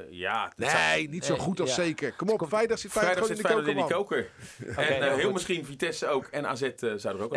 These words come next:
Speaker 1: Nederlands
Speaker 3: zou toch mooi zijn,
Speaker 1: tegenwoorder bij
Speaker 3: weet je, als je dan één, eh, vieze, foute Oostblok, eh, tegenstander hebt. Dat vind ik
Speaker 1: Nou,
Speaker 3: altijd
Speaker 1: het,
Speaker 3: mooi.
Speaker 1: het is mooi,
Speaker 3: En dan
Speaker 1: hè?
Speaker 3: en, en, en één grote, zoals een Tottenham of zo, weet je, dat je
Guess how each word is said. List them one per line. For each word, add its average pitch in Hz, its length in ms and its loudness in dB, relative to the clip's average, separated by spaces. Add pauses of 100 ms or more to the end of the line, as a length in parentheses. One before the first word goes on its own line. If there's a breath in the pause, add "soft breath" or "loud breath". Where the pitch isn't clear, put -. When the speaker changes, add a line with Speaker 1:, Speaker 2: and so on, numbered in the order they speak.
Speaker 1:
Nederlands 123 280 0
Speaker 3:
zou - 120 -2
toch 107 140 0
mooi 160 100 0
zijn, - 0 -
Speaker 1:
tegenwoorder 131 100 0
bij - 80 0
Speaker 3:
weet 123 100 -4
je, 151 100 -2
als 135 100 -6
je 139 60 -10
dan 123 140 -10
één, 151 520 -4
eh, 113 520 -2
vieze, 139 340 -4
foute 123 480 -2
Oostblok, 160 640 -4
eh, 131 360 0
tegenstander 135 640 -4
hebt. 139 200 -2
Dat - 140 -20
vind - 140 -20
ik 117 60 -2
Speaker 1:
Nou, 147 60 4
Speaker 3:
altijd 175 200 0
Speaker 1:
het, 123 80 0
Speaker 3:
mooi. 139 180 2
Speaker 1:
het 170 80 0
is 170 80 -4
mooi, 175 280 4
Speaker 3:
En 120 60 4
dan - 100 -2
Speaker 1:
hè? 180 80 0
Speaker 3:
en, 190 100 -4
en, 180 180 0
en 160 280 -2
één 202 200 -2
grote, 156 600 0
zoals 127 300 -2
een 135 120 -6
Tottenham 175 380 -4
of 147 100 -4
zo, 156 180 0
weet 156 140 -2
je, - 60 -6
dat 175 120 -4
je - 100 -8